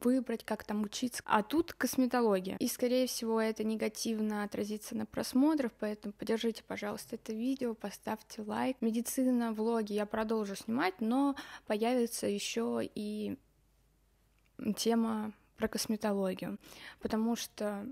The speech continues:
я косметолог, мне это интересно, и вообще мне есть что рассказать. И, кстати, по поводу этого видео, оно будет объемным. Я максимально пыталась, э, составить информацию так, чтобы это было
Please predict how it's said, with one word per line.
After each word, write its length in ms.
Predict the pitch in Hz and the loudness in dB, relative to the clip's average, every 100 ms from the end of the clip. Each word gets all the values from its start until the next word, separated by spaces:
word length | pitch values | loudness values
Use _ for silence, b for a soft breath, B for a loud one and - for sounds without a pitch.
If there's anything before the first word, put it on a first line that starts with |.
| - | -4
я 160 | 208 196 | -2 -2
косметолог, 720 | - - 247 311 330 330 - | -4 0 2 6 6 4 4
мне 340 | 226 220 214 | 4 4 4
это 160 | 214 233 | 2 0
интересно, 680 | 226 226 277 285 320 302 220 | -4 -2 2 4 4 4 0
и 40 | |
вообще 300 | 208 - 285 | 0 2 4
мне 180 | 226 214 | 4 4
есть 220 | 226 247 | 2 0
что 180 | - 220 | -2 2
рассказать. 500 | 220 - 226 208 196 | 4 4 4 6 4
И, 40 | |
кстати, 360 | - - 311 294 | 0 4 4 4
по 140 | - | 0
поводу 680 | 233 262 269 247 240 233 226 | 4 6 6 4 4 4 4
этого 380 | - 233 233 226 | 2 0 0 -2
видео, 440 | 214 220 214 220 214 B B B | 0 -2 -2 0 -2 B B B
оно 240 | - 254 294 | 6 8 8
будет 400 | 226 240 226 220 | 8 4 4 2
объемным. 680 | - 285 294 247 247 220 214 220 | 0 2 2 4 4 4 -2 0
Я 100 | 262 | 4
максимально 640 | 277 - - 311 330 294 | 4 4 8 10 10 8
пыталась, 640 | 254 254 269 233 233 - - - - | 6 0 2 2 2 -2 -10 -14 -6
э, 480 | - 220 214 214 240 262 - _ _ _ _ - | -2 0 -2 -6 -8 -14 -18 _ _ _ _ -12
составить 680 | - 247 - 254 226 220 - - _ - | -4 -4 4 4 4 2 -6 -16 _ -2
информацию 720 | 233 240 233 233 233 - 247 | 0 4 4 4 2 0 0
так, 240 | 330 339 | 4 4
чтобы 320 | - - 220 | 2 -2 2
это 160 | 233 233 | 2 0
было 320 | 214 254 254 | -2 2 2